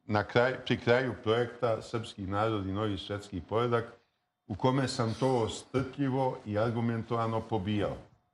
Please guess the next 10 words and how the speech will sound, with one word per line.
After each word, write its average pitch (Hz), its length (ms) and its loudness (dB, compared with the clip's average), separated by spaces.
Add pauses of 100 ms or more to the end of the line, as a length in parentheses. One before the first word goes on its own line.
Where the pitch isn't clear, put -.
(680)
Ima 110 220 4
još 117 220 2
da 107 100 4
obradim 107 420 2
nekoliko 104 480 -4
presuda 110 540 -2
i 107 60 0
završit 107 480 -4
ću 80 80 -16
to. - 140 -20